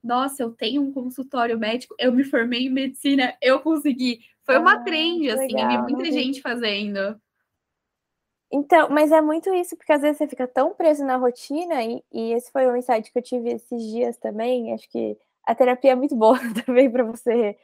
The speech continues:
Speaker 2: começar a analisar coisas ao seu redor, né?
Speaker 1: Uhum.
Speaker 2: Que eu parei e falei, "Nossa", é, às vezes a gente fica tão, "Ai, porque eu quero con-, conseguir isso, porque eu quero fazer isso, quero fazer aquilo." E aí eu parei e falei, "Nossa, eu, eu tô exatamente fazendo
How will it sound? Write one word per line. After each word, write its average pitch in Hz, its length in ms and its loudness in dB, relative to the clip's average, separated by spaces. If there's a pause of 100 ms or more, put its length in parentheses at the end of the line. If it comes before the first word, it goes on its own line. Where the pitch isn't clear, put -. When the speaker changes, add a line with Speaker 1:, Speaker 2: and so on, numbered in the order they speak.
(260)
Speaker 2:
começar 262 320 2
a - 20 8
analisar 226 600 2
coisas 214 420 -2
ao 208 140 0
seu 240 180 -2
redor, 226 460 2
né? 226 200 -10 (100)
Speaker 1:
Uhum. 262 540 -2 (200)
Speaker 2:
Que 302 80 -10 (520)
eu 269 140 2
parei 285 360 0
e - 20 -10
falei, 285 260 -6
"Nossa", 311 580 -10 (140)
é, 226 520 -4 (220)
às 254 140 -2
vezes 262 140 -4
a 302 40 2
gente 294 180 -4
fica 262 160 -8
tão, 277 180 0
"Ai, 277 160 -6
porque 240 160 -10
eu 233 60 -10
quero 240 260 -6
con-, 240 240 -14 (140)
conseguir 240 360 -6
isso, 233 160 -10
porque - 120 -8
eu 220 60 -6
quero 226 180 -2
fazer 233 300 -4
isso, 240 200 -6
quero 226 160 -6
fazer 226 160 -6
aquilo." 277 300 0 (420)
E - 40 4
aí 320 80 4
eu 320 60 2
parei 330 220 4
e 330 40 -2
falei, 320 220 2
"Nossa, 302 420 -2
eu, 277 320 4
eu 269 200 2
tô 302 140 4
exatamente 330 640 0
fazendo 294 500 2